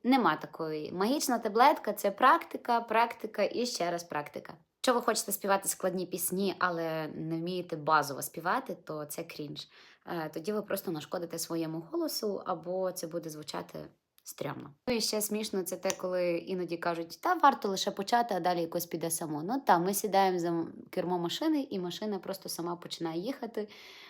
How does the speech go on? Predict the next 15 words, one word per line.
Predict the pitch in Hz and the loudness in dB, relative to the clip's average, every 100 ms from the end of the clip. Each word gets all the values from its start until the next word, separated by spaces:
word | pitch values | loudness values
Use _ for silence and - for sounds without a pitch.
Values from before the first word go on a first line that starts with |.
| - | -12
навіть | 185 180 170 | -4 -2 0
без | 170 170 | 0 0
навчання, | 160 - 151 143 143 | -2 -4 -6 -8 -6
та? | - 330 - | -6 -6 -8
Коли | - 175 | -4 -2
ми | 175 170 | 0 0
не | 170 | 0
вміємо | 165 160 | 0 -2
керувати. | 156 156 147 143 165 165 _ _ _ - | -4 -6 -6 -8 -12 -20 _ _ _ -4
Ну, | 185 | -2
десь | 170 170 190 | 0 0 -2
так | - 226 247 | -4 -4 -4
і | |
з | 214 | -2
голосом. | 226 165 151 170 147 | -2 -2 -6 -12 -16